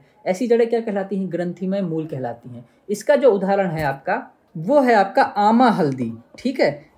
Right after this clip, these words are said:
तो इसका उदाहरण थोड़ा important है, आपको याद रखना है। आमा हल्दी में किस प्रकार की जड़ें पाई जाती हैं, तो ग्रंथिमय मूल पाई जाती हैं।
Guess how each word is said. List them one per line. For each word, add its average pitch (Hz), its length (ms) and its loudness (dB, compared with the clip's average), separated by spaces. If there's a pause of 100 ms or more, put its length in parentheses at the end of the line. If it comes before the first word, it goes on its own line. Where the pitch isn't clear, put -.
(180)
तो - 80 -6
इसका 220 240 0
उदाहरण 247 280 2
थोड़ा 240 200 2
important 196 580 2
है, 214 180 -2
आपको 196 280 -2
याद 196 200 0
रखना 190 180 -6
है। 226 160 -4
आमा 208 280 0
हल्दी 226 280 2
में 247 140 0
किस 240 140 -6
प्रकार 233 320 0
की 240 100 -8
जड़ें 226 220 0
पाई 226 180 0
जाती 226 220 -4
हैं, 240 100 -4
तो 269 140 -4
ग्रंथिमय 185 480 -2
मूल 151 220 -8
पाई 127 220 -8
जाती 117 240 -14
हैं। 127 140 -16